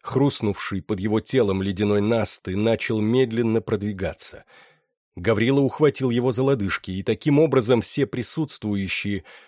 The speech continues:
образовали живую цепь на льду. «Ещё,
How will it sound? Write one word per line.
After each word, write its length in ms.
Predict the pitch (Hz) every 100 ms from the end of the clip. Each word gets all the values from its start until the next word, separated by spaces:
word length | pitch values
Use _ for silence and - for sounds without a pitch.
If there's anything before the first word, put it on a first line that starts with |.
| -
образовали 640 | 113 117 107 117 131 123
живую 440 | 104 98 110 113 104
цепь 400 | - - 92 -
на 140 | 87
льду. 420 | 80 73 - - _ _ _ _ _ _ _ _ _ -
«Ещё, 640 | 98 101 - - 123 104